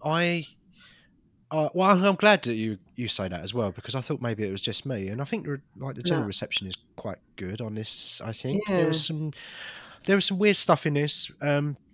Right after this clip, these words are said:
Speaker 1: but there was, the, the scene that I liked the most was, so they're doing this, um, working in this wood shop, some carpentry work,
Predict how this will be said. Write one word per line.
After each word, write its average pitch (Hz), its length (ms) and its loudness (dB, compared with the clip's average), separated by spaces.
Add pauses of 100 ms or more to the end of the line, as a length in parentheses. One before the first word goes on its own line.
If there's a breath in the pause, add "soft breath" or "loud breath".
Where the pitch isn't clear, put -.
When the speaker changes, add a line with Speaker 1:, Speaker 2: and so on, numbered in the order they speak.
(100)
Speaker 1:
but 160 140 2
there 175 100 4
was, 175 180 2 (300 loud breath)
the, 190 160 2 (320)
the 160 100 0
scene 214 240 4
that 190 100 -2
I 170 140 0
liked 160 380 -2
the 147 80 -2
most 107 640 -2 (760)
was, 135 520 0 (560)
so - 180 2
they're 151 120 4
doing 160 200 2
this, 127 240 0
um, 110 640 2 (100)
working 127 300 -2
in 104 80 -4
this 104 180 -6
wood 101 140 -4
shop, - 340 -4
some - 200 -8
carpentry - 460 -10
work, 80 340 -16